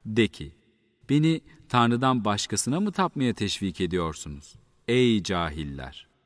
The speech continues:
Puta tapmak tüm işleri boşa çıkarır. Sana ve senden öncekilere vahyedildi ki, eğer puta tapma suçunu işlersen, tüm yaptıkların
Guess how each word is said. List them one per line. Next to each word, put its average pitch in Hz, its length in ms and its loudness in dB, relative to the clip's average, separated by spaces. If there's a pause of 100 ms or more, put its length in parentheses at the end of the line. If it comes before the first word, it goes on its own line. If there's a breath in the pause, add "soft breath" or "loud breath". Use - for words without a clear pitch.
(960)
Puta 180 240 -2
tapmak 139 560 -2 (180)
tüm 190 220 0
işleri 135 580 2 (180)
boşa 107 240 0
çıkarır. - 580 -10 (540)
Sana 143 480 2 (380)
ve 113 140 6
senden 117 520 2
öncekilere 135 720 0
vahyedildi 110 640 2
ki, 110 300 0 (420)
eğer 123 360 2 (260)
puta 160 260 -2
tapma 127 340 -2
suçunu 107 400 -2
işlersen, 123 840 -2 (360)
tüm 170 240 0
yaptıkların 123 760 0